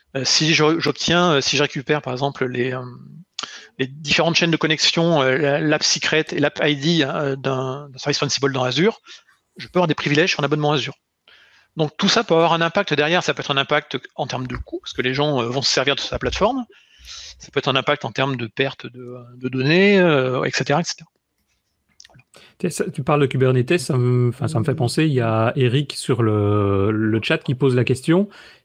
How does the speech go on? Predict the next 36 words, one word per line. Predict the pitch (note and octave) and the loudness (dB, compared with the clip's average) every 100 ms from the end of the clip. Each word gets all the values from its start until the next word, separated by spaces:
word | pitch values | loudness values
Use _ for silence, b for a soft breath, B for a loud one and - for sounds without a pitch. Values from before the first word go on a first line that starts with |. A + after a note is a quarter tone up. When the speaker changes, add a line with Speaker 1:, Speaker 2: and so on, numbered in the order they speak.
| - | -12
Speaker 2:
si, | - - D#3+ F3 F#3 | -8 0 2 4 4
euh, | D3+ C3 C3 C3 B2+ | 4 4 4 6 4
le | C3 | 4
fait | B2+ D#3 | 2 0
de | C#3+ | 2
développer | B2 D3 D3 C#3+ D#3+ D#3+ | 2 2 2 2 2 4
dans | C#3 B2 | 2 2
un | B2 | 2
environnement | A#2+ A#2+ B2+ C3+ | 2 2 2 2
virtualisé | A#2+ B2+ - B2+ B2 A#2+ D#3+ | 2 -2 0 0 2 2 2
plutôt | D#3+ B2+ B2+ | 2 -2 -4
que | |
sur | G#2+ B2 | -2 -2
sa | B2+ | 0
machine, | A#2+ - E3+ G#3+ B3 B B B _ | 0 0 2 2 2 B B B _
est-ce | C3+ - | -4 -4
que | - | -6
ça | C3 - C#3+ | -4 -2 -2
n'a-, | B2 B2 B2 B2 | 2 4 4 4
n'améliorerait | B2+ C3 C3 C3 B2 A#2+ | 2 2 4 4 2 2
pas | B2 F3+ | 2 2
ou | E3+ | 2
est-ce | B2+ | 0
que | |
ça | C3+ | -4
ne | B2 | -4
changerait | C3+ A#2+ B2 | 0 0 0
pas | B2+ | 2
un | C3+ | 0
peu | A#2+ C#3 C#3+ | 2 0 0
ces | - C#3 A2+ A2 | -2 -2 -2 0
infos-là | A#2 - A#2+ A2+ G#2+ | -2 0 0 0 0
de, | G2+ | 0
de, | G2 G2 F#2+ G2 G2 B B B - | 0 -2 -2 -4 -6 B B B -4
de | A#2+ | -2
sécurité ? | - A2+ B2 A2 B2+ | -2 -2 -2 -4 -10